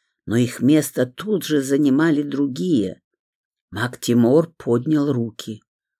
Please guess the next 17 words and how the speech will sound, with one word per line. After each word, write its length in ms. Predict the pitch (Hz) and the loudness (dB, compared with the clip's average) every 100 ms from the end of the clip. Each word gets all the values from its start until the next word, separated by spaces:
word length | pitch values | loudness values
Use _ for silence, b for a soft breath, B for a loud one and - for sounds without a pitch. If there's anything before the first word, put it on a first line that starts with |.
| _ _ _ | _ _ _
Ужас 380 | 254 233 156 120 - | 0 2 2 0 -2
вселился 760 | - - 123 143 175 156 - | -10 -4 -2 0 -2 -4 -6
в 60 | 117 | -8
сердца 480 | - 104 - - 120 | -8 -10 -6 -4 -4
животных. 640 | 113 104 107 - 101 - _ _ _ _ _ | -4 -4 -6 -6 -14 -16 _ _ _ _ _
Скуля 500 | - - 123 110 117 | -16 -6 -2 0 0
они 220 | 127 139 | 0 0
стали 380 | - 110 123 117 | -2 -2 0 -2
отбегать, 720 | 123 117 110 143 170 185 - _ _ _ | -6 -6 -6 -2 -2 -2 -8 _ _ _
но 160 | 120 135 | -2 2
Мируум 500 | 127 165 165 160 147 | 4 4 4 2 0
снова 560 | - - 117 180 175 185 | -2 -2 0 2 2 0
и 100 | 170 | -2
снова 500 | - 117 175 156 147 | -4 -2 0 0 -2
приказывал 760 | 156 - 151 156 143 123 135 - | -6 -6 -6 -4 -2 -2 -4 -6
им 160 | 143 | -6
атаковать. 680 | 127 - 123 123 135 117 - | -4 -6 -6 -4 -2 -2 -4